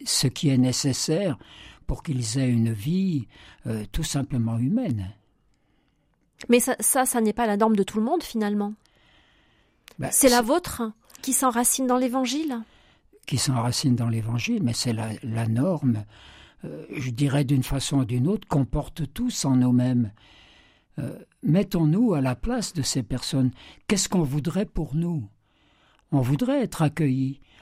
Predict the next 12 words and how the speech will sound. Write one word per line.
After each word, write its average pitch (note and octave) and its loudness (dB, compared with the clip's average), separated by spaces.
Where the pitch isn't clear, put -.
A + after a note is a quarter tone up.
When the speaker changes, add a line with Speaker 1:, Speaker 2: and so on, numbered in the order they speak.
Speaker 1:
on C#3 4
voudrait G#3 0
pouvoir C3 0
manger. C#3 -2
Moi, A#2+ -2
je G#2+ -6
me A#2+ -2
dis, C#3 2
c'est C#3 0
les A#2+ 0
besoins D3+ 0
fondamentaux F3+ 0